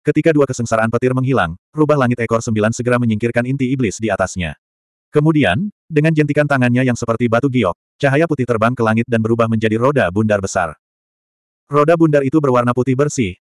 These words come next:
dan kecemerlangan yang dikeluarkannya bahkan lebih mempesona. Begitu roda bundar itu muncul, ia segera melebar dan menempati area beberapa mil di langit.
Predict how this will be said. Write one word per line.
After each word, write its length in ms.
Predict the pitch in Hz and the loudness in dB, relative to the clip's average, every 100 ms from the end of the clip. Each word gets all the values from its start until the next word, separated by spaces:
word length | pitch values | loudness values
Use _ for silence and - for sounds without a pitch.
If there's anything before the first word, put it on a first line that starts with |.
| _ | _
dan 160 | 135 127 | -2 -2
kecemerlangan 480 | 127 117 107 113 131 | 0 0 0 0 0
yang 160 | 127 | 0
dikeluarkannya 560 | 113 107 104 120 120 104 | 0 -2 0 0 0 0
bahkan 320 | 117 131 120 | -2 0 0
lebih 240 | 135 127 | 0 -2
mempesona. 480 | 98 101 - 90 76 - _ _ _ _ - | -2 -4 -4 -4 -6 -10 _ _ _ _ -2
Begitu 320 | 135 147 175 | 0 4 4
roda 240 | 170 151 | 4 4
bundar 240 | 139 139 131 | 2 2 0
itu 160 | 131 | 0
muncul, 400 | 131 131 113 104 147 _ | 0 0 0 -2 -4 _
ia 160 | 139 143 | -2 0
segera 240 | 139 131 | 0 0
melebar 320 | 117 110 127 | 0 0 0
dan 80 | 113 | 0
menempati 400 | 101 101 113 117 | -2 -2 -2 -2
area 240 | 113 123 | 0 0
beberapa 320 | 110 107 120 117 | 0 0 0 0
mil 160 | 107 113 | 0 0
di 80 | 107 | 0
langit. 320 | 90 82 78 | -2 -2 -8